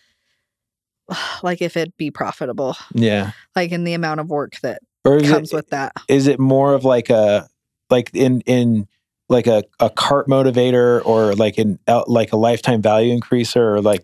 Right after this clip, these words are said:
Speaker 2: average
Speaker 1: Yeah.
Speaker 2: order value increaser?
Speaker 1: And that's where it'd come in, like, the A O V, like,
Speaker 2: Yeah.
Speaker 1: having that go up,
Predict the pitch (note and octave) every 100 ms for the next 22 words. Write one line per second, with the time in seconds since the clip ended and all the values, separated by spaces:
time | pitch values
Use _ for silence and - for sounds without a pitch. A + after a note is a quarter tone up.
0 | - G#3+ A#2 A#2 - A#2+ A#2+ B2 B2 B2
1 | A#2+ B3+ B2+ C4+ C3 C4+ A#3+ G#3 - G#3
2 | F#3+ F3+ E3+ E3 - E3+ F3 E3+ E3 D#3
3 | D#3 D#3 C#3 D3+ A#2+ A#2 F#2 - G3 G3
4 | F#3 E3+ D#3+ F3+ G#3+ A#3 A3+ A3 A3+ -